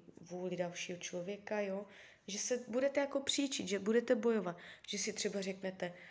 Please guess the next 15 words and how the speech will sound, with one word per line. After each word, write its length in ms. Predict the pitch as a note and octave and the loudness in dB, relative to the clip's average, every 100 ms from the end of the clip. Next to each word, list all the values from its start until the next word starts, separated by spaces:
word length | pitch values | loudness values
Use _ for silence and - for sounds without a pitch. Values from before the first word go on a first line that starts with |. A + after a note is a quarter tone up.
| - - | -16 0
„Ne, 300 | A#3+ B3+ B3+ | 4 6 8
ještě 340 | A#3+ A#3+ - | 6 4 2
musím 360 | A#3 A3+ - G3+ | 2 0 -2 -2
pracovat“, 760 | A#3 B3 B3 A#3+ A3 A3+ A3+ | 0 0 0 0 2 0 2
například, 720 | A3 A3 - A3 - G#3+ G#3 - - - _ | 0 0 0 -4 -2 -2 -2 -6 -18 -20 _
jo, 280 | G3+ G3+ G3+ | -2 -2 -2
ale, 640 | - G3+ G3 F#3+ F#3+ F#3+ F#3+ - | -2 -2 0 -2 -2 -4 -8 -8
eh, 280 | F#3 F#3 F#3+ F#3+ _ _ _ _ _ _ _ _ - | -8 -8 -12 -14 _ _ _ _ _ _ _ _ -4
ne, 460 | G3+ G3+ G#3 G3+ - | 0 2 4 2 -2
jako, 300 | - F#3+ G#3+ - | -4 -2 -4 0
jako 220 | A3 A#3+ | 0 0
budete, 480 | A3 C4 C#4+ C#4 B3+ | 0 2 4 4 4
budete 380 | A#3 A3+ A#3+ B3 | 4 2 2 0
si 160 | - | 0
klást 600 | B3 A#3+ A#3 A#3 - - | 2 6 6 6 4 -2